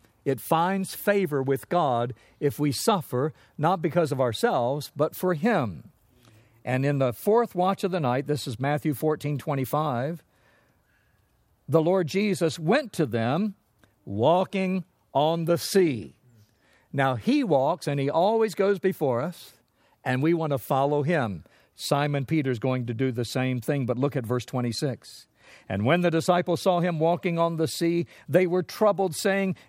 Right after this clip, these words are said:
'It is a ghost.' And they cried out for fear. But immediately Jesus spoke to them, saying, 'Be of good cheer.'" It's one of the three good cheers for the Lord Jesus.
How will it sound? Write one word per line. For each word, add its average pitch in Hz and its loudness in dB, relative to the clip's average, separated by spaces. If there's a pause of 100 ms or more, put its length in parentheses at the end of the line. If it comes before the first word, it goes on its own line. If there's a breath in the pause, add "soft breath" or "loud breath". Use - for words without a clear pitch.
'It 240 8
is 208 2
a 196 4
ghost.' 170 2 (440 soft breath)
And 113 -2
they 113 0
cried 165 0
out 151 0
for 127 -2
fear. 131 0
But 135 0
immediately 156 0 (300 soft breath)
Jesus 165 0
spoke 175 -2
to 170 -4
them, 165 0
saying, 170 0 (320 loud breath)
'Be 269 2
of 233 2
good 269 0
cheer.'" 110 2
It's 101 -6
one 147 0
of 123 0
the 113 0
three 196 -2
good 156 -2
cheers 131 -2
for 120 -4
the 113 0
Lord 120 0
Jesus. 101 -6